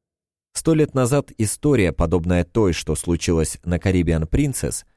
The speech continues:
просто не могла бы произойти. А что касается штрафов, то сама мысль о них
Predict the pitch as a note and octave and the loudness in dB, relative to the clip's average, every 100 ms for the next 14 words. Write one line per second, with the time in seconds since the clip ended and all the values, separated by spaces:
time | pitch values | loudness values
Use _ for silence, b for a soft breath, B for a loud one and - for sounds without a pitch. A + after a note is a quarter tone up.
0 | _ D3 D3 A#2+ B2 A#2+ G2+ A#2 A#2 F2 | _ -4 -2 0 0 0 2 2 2 0
1 | - D#2+ D#2+ F2 F2+ - D2+ - _ _ | -2 -2 0 2 0 -2 -8 -10 _ _
2 | _ C#2+ - E2+ E2 - D2+ - D2 - | _ -8 -4 -4 -4 -2 -4 -2 -6 -6
3 | - A#2 A2+ - - - _ _ G#2 - | -4 -2 0 -4 -8 -12 _ _ -4 -2
4 | G#2+ A#2 G2+ A#2 A#2 - F#2 - F2 G#2 | 0 2 2 0 0 0 -2 0 -2 0
5 | B2 - | -2 -4